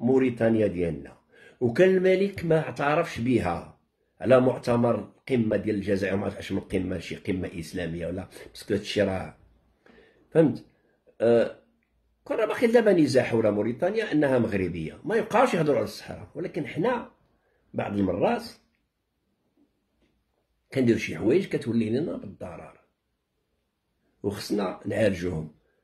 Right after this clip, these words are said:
قضية، أه، تصفية الاستعمار، راه سي لو روا كي لا ديبوزي، الملك هو اللي حطها في الأمم المتحدة، راه ماشي الجزائر. وتقرير المصير، الملك هو اللي بروبوزاها، استفتاء تقرير المصير. علاش؟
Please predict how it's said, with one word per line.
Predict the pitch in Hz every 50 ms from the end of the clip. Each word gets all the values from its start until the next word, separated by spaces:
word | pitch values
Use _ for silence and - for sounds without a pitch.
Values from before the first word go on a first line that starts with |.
| _ _ _ _ _ - 415 427 466 - -
قضية، | 202 202 208 208 196 190 - 185
أه، | 175 165 156 160 143 135 131 127 123 120 117 117 113 101 101
تصفية | - - - - 147 147
الاستعمار، | - - 165 160 - - - - 359 - - - - - - _ -
راه | 175 185 175
سي | - - 202 196
لو | 185 180
روا | 170 196 214 196
كي | - - 131
لا | 113 110
ديبوزي، | 101 98 101 101 - - 95 90 95 117 151 - - - _ _ _ _ _ _ _ -
الملك | 175 180 190 196 220 - - -
هو | 151 170
اللي | - 160
حطها | 151 - - - - 135 127 120
في | -
الأمم | - 120 117 110
المتحدة، | 113 117 - - - - 110 107 131
راه | 139
ماشي | 180 190 - - 277
الجزائر. | - 101 90 87 85 80 - - 78 - - _ _ _ _ - - - - - - - -
وتقرير | - 165 - - - 175 196 202 190 160
المصير، | 143 135 123 120 113 - - 101 98 95 90 - - _ _ -
الملك | 175 196 202 202 202 - - 160
هو | 160 190 202
اللي | 196 175
بروبوزاها، | - 139 131 - 127 123 117 107 104 92 85 85 82 - - _ _ _ _ _ _ _ _ _ _ _ _ _ _ _ _ -
استفتاء | - - - 143 117 - - 127 117
تقرير | - - - 101 104 101
المصير. | 98 95 98 95 92 - 92 90 90 - _ _ _ _ _ _ _ _ _ _ -
علاش؟ | - - 214 214 208 170 160 - - -